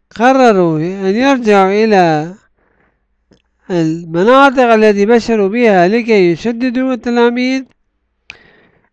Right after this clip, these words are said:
ويعظوهم ويشجعوهم أن يثبتوا في الإيمان. إذ رجعوا إلى لسترا وإيقونية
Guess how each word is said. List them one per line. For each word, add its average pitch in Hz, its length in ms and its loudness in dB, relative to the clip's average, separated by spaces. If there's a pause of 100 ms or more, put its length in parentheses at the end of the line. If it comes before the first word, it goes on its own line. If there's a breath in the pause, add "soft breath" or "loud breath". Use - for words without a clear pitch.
ويعظوهم 208 1000 2
ويشجعوهم 202 840 2
أن 214 540 2
يثبتوا 240 400 -2
في 180 80 -12
الإيمان. 143 400 -6 (1400 soft breath)
إذ 190 240 0
رجعوا 208 440 2
إلى 175 300 2
لسترا 233 440 2
وإيقونية 214 1200 -4